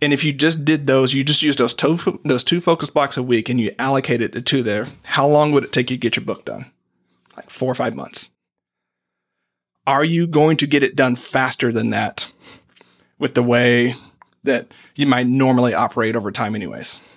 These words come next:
right? And so it's like, yeah, this is how there are some of us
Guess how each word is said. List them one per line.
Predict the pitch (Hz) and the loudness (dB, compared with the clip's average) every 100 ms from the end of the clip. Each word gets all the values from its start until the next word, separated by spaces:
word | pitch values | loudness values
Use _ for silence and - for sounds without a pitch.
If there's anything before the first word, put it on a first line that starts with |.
| _ | _
right? | 139 135 123 - - - - _ | -4 -2 -4 -8 -20 -20 -20 _
And | 147 131 | -2 2
so | 156 | 2
it's | 147 151 | 2 4
like, | 147 143 | 2 2
yeah, | 170 214 131 | 0 0 2
this | 127 139 170 | 0 0 0
is | 175 | 0
how | 160 156 160 | 0 2 2
there | 156 | 2
are | |
some | 151 147 175 | 2 2 2
of | 165 | 2
us | 156 170 - | 2 2 0